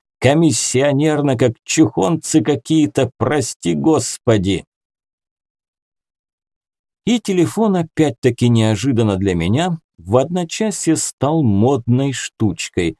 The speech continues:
Это, конечно, совсем другая история,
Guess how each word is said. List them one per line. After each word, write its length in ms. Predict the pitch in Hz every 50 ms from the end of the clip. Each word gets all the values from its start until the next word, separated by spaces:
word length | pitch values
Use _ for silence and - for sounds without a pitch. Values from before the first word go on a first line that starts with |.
| _ _ _ _ _ _ _ _ _
Это, 300 | - 95 98 82 - 95
конечно, 500 | - - 95 95 87 82 - - 101 95
совсем 640 | 92 - - 107 98 90 - - 113 110 104 101 98
другая 420 | 120 139 165 190 233 220 175 117
история, 760 | - - 107 107 - - - - 110 101 98 98 92 -